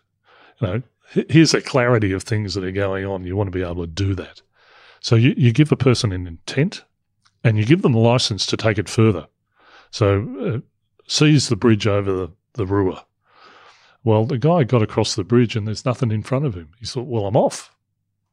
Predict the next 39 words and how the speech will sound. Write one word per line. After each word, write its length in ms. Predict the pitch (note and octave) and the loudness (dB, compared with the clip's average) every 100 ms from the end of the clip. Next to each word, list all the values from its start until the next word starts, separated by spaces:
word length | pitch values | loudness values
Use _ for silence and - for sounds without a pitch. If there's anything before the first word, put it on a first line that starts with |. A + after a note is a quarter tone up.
| _ - | _ -4
I'm 180 | G#2 | -2
gonna 260 | G2+ A2 G#2 G#2 _ _ | 0 0 0 -6 _ _
go 240 | - A#2 B2 | 0 2 2
and 100 | G#2+ | 2
destroy 480 | G#2 - B2 A#2 | -2 2 4 4
the 100 | A2 | 2
capacity 600 | G2+ G2+ - A#2 - G#2+ | -2 -4 -2 -2 0 -2
and 100 | G#2 | -2
the 80 | F2+ | -4
factories 540 | - G#2+ - G#2 G2 F#2+ | -4 -4 -2 -2 -2 -6
of 100 | E2+ | -4
Germany 420 | G2+ G#2+ G#2 F#2+ | 0 0 0 -6
in 80 | F2+ | -8
the 80 | |
Ruhr 240 | F#2 G#2 G2 | -2 0 0
Valley 360 | G2 G#2 E2+ A2 _ | -2 -4 -6 -12 _
to 120 | - | -10
make 220 | F#2 G2 | -6 -6
war." 300 | G#2+ G#2 D#2+ _ _ _ _ - - - - - - - - | -4 -4 -6 _ _ _ _ -20 -20 -20 -20 -20 -20 -18 -2
Um, 260 | G#2 G#2+ - | 0 0 0
you 140 | A#2 | 0
give 180 | G#2 B2 | 2 4
them 160 | B2 G#2+ | 2 2
the 80 | |
resources 580 | G2 G2+ A2 C#3 - B2 | 0 0 2 2 2 0
that 140 | A2+ G#2+ | 0 0
they 120 | G#2 | 0
need 320 | G#2+ D3+ F#3+ | 2 0 0
and 140 | G2 | -2
you've 120 | F2+ - | -6 -4
thought 260 | - C3+ | 0 2
about 240 | C#3 E3 A#3 | 2 0 0
it, 120 | - _ _ _ _ _ _ _ _ _ | -6 _ _ _ _ _ _ _ _ _
and 140 | - G2+ | -6 -4
you 80 | G2 | 0
give 180 | A#2 | 0
them 180 | G#2 F#2 | 0 -6
the 80 | F2 | -8
time, 440 | - A#2+ E3+ C4 | -4 -2 0 -4